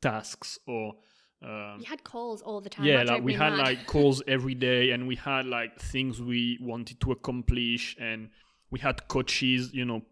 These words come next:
Speaker 1: pushing us and everything. Um, and it was really interesting to see how much I can handle,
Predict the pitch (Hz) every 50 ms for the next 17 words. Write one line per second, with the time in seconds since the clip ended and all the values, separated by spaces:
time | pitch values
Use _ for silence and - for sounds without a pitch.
0 | _ _ _ _ - - - - - - 127 123 123 123 120 - - 123 120 123
1 | 123 123 120 - - 120 117 113 113 110 - _ _ - - - - _ _ -
2 | 127 120 117 113 113 113 117 - _ _ _ _ _ _ _ _ _ _ _ _
3 | _ - - _ _ _ _ _ _ - 127 123 131 147 170 160 165 160 160 156
4 | 147 139 - 143 135 - - - 165 156 139 127 - 117 - - - 147 139 -
5 | - 127 131 135 131 131 135 135 - 135 123 - - 123 123 123 127 - _ _
6 | _ _ _ _ _ _ _ _ _ _ - 139 131 127 131 127 131 143 170 185